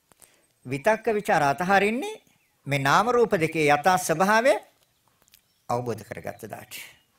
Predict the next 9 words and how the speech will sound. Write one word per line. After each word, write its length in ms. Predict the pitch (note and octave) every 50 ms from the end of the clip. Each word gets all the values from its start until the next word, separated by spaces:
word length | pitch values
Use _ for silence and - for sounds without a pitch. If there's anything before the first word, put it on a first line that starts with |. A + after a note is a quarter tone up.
| _ _ _ _ _ _ _ _ _ _ _ _ _ _ _ _ - - _ _ _
නාම 280 | - B2+ C3+ D#3 E3+
රූප 200 | F#3+ G3 F#3+ E3+
දෙකේ 280 | G3+ F3 F#3 E3+ F#3 E3+
ස්වභාවය 480 | - - D#3 C#3 D#3+ F3+ G#3 A3+ A#3+ A3
අවබෝධ 360 | G3+ F#3+ D#3 D3+ D3 C3+ C#3
කරගත්ත 460 | C3+ C#3+ C3 C3 C3+ C3+ C3 - C#3+
දාට 320 | C3 D3+ D#3 E3 F3 F3 B3+ C4 C4+ C4+ _
විතක්ක 360 | - B2+ B2 C3 F#3 F#3+ F#3+ -
විචාර 460 | C3+ A#2 A2+ A#2 A#2+ B2 B2 B2+ B2